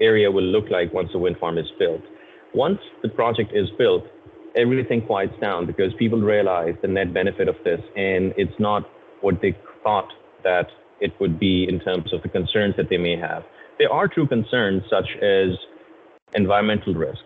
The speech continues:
that if there are birds or bats that might be in the area, that, uh, their habitat needs to be managed and some of them might be endangered, or there can be noise coming out of the wind turbines that might impact a local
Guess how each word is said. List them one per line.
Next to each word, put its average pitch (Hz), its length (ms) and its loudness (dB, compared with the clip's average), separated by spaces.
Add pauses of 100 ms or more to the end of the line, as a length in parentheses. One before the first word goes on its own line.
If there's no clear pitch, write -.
(240)
that 87 340 0 (100)
if 92 140 -4
there 92 120 4
are 85 40 2
birds 92 380 2 (180)
or 90 100 0
bats 85 420 0 (220)
that 87 160 0
might 90 260 0
be 87 400 0 (460)
in 98 120 0
the 92 140 2
area, 87 460 4
that, 80 260 0 (160)
uh, 85 400 2
their 90 120 2
habitat 92 480 0
needs 85 180 -2
to 87 60 -8
be 87 100 0
managed 85 360 -2
and 85 240 -2
some 95 140 0
of 90 100 -2
them 90 120 -2
might 87 200 0
be 92 80 0
endangered, 85 640 2 (360)
or 147 280 4
there 110 120 4
can 104 160 0
be 104 160 0
noise 95 420 2 (500)
coming 98 240 0
out 90 80 2
of 87 80 0
the 90 60 0
wind 98 300 0
turbines 87 500 0 (120)
that 87 300 2 (720)
might 90 260 0
impact 87 600 -2 (360)
a 95 40 0
local 90 540 2